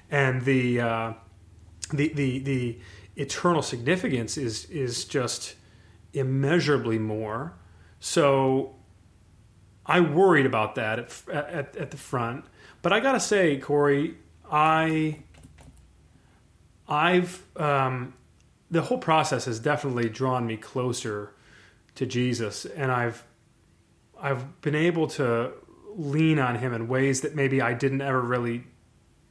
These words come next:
lean on him before. Um, so maybe my faith is stronger. I, m-, maybe I've just become, maybe my relationship hi-, with him has become more intimate.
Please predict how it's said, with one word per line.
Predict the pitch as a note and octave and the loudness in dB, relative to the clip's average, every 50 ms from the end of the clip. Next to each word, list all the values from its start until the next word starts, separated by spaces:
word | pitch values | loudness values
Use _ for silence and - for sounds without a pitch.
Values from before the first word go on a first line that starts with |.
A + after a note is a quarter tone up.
| _ _ - | _ _ -6
lean | E3+ D3 D3 C3+ | -4 -2 0 0
on | B2+ A#2+ A#2 | 0 0 0
him | B2+ A#2+ | -2 -2
before. | A2+ G#2+ - - - - A#2+ G#2+ A2 A2 G#2+ A#2 B2 - - - - - - - - | -4 -6 -8 -10 -8 -6 -4 -2 -2 -4 -4 -6 -12 -18 -20 -20 -20 -20 -20 -12 -6
Um, | - C3 C3 B2 A#2+ A#2 A2+ A#2 A2+ - _ _ _ _ _ _ _ _ _ _ _ _ - - - - - - - _ _ _ _ _ _ _ _ - | -2 -2 0 0 -2 -2 -4 -8 -10 -12 _ _ _ _ _ _ _ _ _ _ _ _ -20 -20 -20 -20 -20 -20 -20 _ _ _ _ _ _ _ _ -6
so | - - D#3+ | -2 2 4
maybe | D#3 D#3 D#3+ D#3+ D#3+ | 4 6 6 6 4
my | D3 C3+ C3 | 4 2 0
faith | - D3+ C#3+ C3+ - | 2 2 0 2 0
is | C#3+ C3 | -2 -4
stronger. | - - - - C#3+ C#3+ C#3+ D3 D#3 D#3 D3 D#3+ D#3+ D#3+ D#3+ D3+ - | -4 -6 -4 -2 0 2 2 2 2 2 2 2 2 2 2 0 -2
I, | - - - - - - G3+ G3+ A#3 | -6 -12 -14 -18 -18 -16 -16 -14 -14
m-, | B3 A#3+ A3+ G3 F3+ F3 F#3 | -12 -10 -8 -8 -4 -2 0
maybe | D#3 D3+ C#3+ C#3 D3 C#3+ C#3+ C#3 C#3 D3 | 0 2 2 2 2 2 2 2 0 0
I've | D#3 C#3 C3+ C3+ B2 | 0 0 0 0 0
just | A#2+ D3+ C3+ - | -2 -6 -6 -6
become, | - D3 - - - C#3+ C#3 C3+ C3 C3 C#3 E3 | -6 -8 -6 -4 -2 0 0 0 0 -2 -2 0
maybe | D3+ D3 C#3+ D#3+ | 0 2 2 2
my | D3+ C#3 C3 | 2 2 2
relationship | B2 A#2 B2 A#2 B2 C3 C3 B2+ D#3+ C#3 - - C3+ - - | 0 0 -2 0 0 0 0 0 -2 -4 -2 -4 -4 -4 -6
hi-, | D3+ D3 F3+ | -10 -8 -8
with | D#3+ C#3 - | -8 -6 -6
him | D3+ C#3+ C3+ | -4 -4 -4
has | C3 A#2+ | -4 -6
become | - C3 - C3+ B2 | -6 -8 -6 -6 -6
more | A#2+ A2+ G#2+ - | -6 -6 -8 -6
intimate. | - C3+ C3+ C3 - D3 C#3 C#3 C#3 - | -4 -4 -4 -2 -4 -4 -4 -4 -6 -8